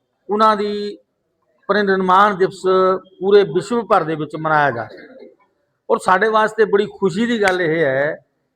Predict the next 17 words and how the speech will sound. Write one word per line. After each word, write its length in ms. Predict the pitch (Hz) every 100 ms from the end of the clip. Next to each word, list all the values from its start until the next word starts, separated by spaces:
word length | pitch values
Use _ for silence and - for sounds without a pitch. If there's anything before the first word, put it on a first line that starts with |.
| -
ਕਿ 80 | 220
ਬਾਬਾ 300 | 175 165 208
ਸਾਹਿਬ 220 | 202 220
ਡਾਕਟਰ 220 | 202 196
ਭੀਮ 240 | 202 202 185
ਰਾਓ 240 | 190 185
ਅੰਬੇਡਕਰ 680 | 170 165 160 185 190 185 175
ਐਸੀ 240 | 165 165
ਸ਼ਖਸੀਅਤ 520 | 190 160 - 220 233
ਹੋਏ 400 | 151 151 139 139 165 - - - - -
ਜਿਨ੍ਹਾਂ 300 | 143 240 285
ਦੇ 200 | 262 214
ਅੱਜ 120 | 208
ਦੁਨੀਆ 440 | 240 175 196 240 247
ਭਰ 240 | 233 196
ਦੇ 120 | 165
ਵਿੱਚ 180 | 180 196